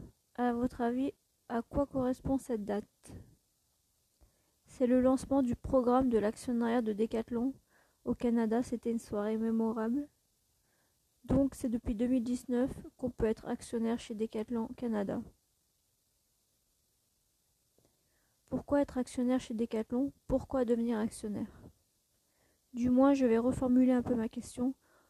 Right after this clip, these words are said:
Pourquoi moi, Marlène, je suis à l'heure d'aujourd'hui actionnaire chez Decathlon ? Parce que mes valeurs à moi correspondent totalement à celles de Decathlon et que si j'ai confiance en moi et en mes valeurs, alors j'ai confiance en Decathlon.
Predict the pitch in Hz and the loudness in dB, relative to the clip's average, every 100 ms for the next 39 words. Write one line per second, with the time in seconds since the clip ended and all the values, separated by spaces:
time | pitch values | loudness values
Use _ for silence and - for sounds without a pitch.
0 | _ - 240 - 247 233 233 262 - 226 | _ -2 -2 2 2 4 6 4 4 0
1 | 226 240 247 233 226 - 240 233 226 233 | 2 4 2 2 -4 -2 0 2 0 0
2 | 240 226 226 233 - 240 - - 226 240 | 0 0 0 -2 -4 -8 -8 -4 -2 -2
3 | 226 214 233 202 - - 214 - _ _ | -4 -6 -6 -6 -10 -12 -12 -16 _ _
4 | _ _ _ _ _ - 233 - 247 233 | _ _ _ _ _ -6 -4 2 4 4
5 | 233 277 262 233 269 285 _ _ _ _ | 4 4 2 2 0 0 _ _ _ _
6 | _ - - 262 254 - 254 247 262 - | _ -10 -2 0 0 0 0 0 -2 -2
7 | 254 240 262 262 - 226 - 233 220 208 | 0 2 2 0 -4 -6 -4 -4 -4 -2
8 | 226 220 214 233 247 269 - _ _ _ | -2 -4 -6 -2 -2 -2 -8 _ _ _
9 | _ _ _ 247 - 240 - 254 254 254 | _ _ _ -10 -6 -6 -4 -2 0 0
10 | 247 247 247 233 233 233 233 233 254 - | -2 -2 -2 -2 -2 0 2 0 -2 -6
11 | 247 240 226 233 214 220 220 247 - - | -4 0 0 0 0 -2 -2 -4 -10 -10
12 | 202 226 233 - 240 - 240 247 247 - | -6 -4 -6 -6 -10 -8 -6 -4 -6 -12
13 | _ - 233 233 220 220 240 247 254 | _ -8 -4 -4 -4 -8 -8 -6 -8